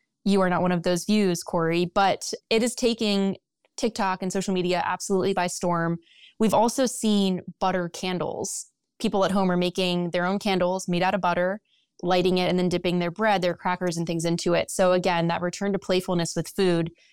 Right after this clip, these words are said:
is definitely centered around here. But the butter boards can get super fun as you look at different types of compound butters. Brown butter is booming, so you can have it be on more of that sweet side, but you could also take it in more of a heat-centric or more savory-centric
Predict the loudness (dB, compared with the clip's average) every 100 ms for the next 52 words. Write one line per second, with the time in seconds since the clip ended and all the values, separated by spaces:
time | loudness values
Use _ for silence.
0 | _ _ -2 0 -2 -2 0 0 0 -2
1 | 0 -2 -2 -2 -2 -2 -2 -2 2 2
2 | 2 2 0 0 -2 -2 -2 -4 -8 -4
3 | -2 0 -2 0 0 2 0 -2 0 0
4 | 0 0 -2 -2 0 0 0 -2 -4 -4
5 | -2 0 0 0 0 -2 -6 -18 -20 _
6 | _ -2 2 4 4 2 2 0 0 2
7 | 4 2 2 0 0 -2 -2 -4 0 0
8 | 0 2 2 2 2 2 0 0 -2 -4
9 | -4 -2 -2 0 0 2 0 -4 -12 -18
10 | 0 2 2 2 2 2 -2 0 0 0
11 | 0 0 0 0 0 0 0 0 -4 -6
12 | -2 -2 -2 -2 -2 0 -2 0 0 0
13 | 0 -2 0 0 0 0 -4 -4 -4 -4